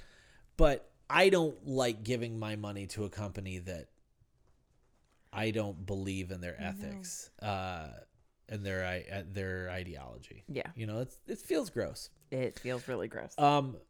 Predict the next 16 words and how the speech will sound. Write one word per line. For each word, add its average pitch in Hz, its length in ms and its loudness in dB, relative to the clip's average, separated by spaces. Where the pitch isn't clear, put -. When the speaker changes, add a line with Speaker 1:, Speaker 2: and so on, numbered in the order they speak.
Speaker 1:
so, 180 260 6
you 165 180 8
know, 143 80 4
we've 139 160 4
talked 120 260 2
about, 117 200 2
like, 104 160 -2
hey, 131 160 -4
you 120 60 0
know, 113 100 -2
we 110 100 -2
cancel 123 400 -4
that, 107 320 0
we 98 120 -4
can 92 200 -8
get 92 300 -6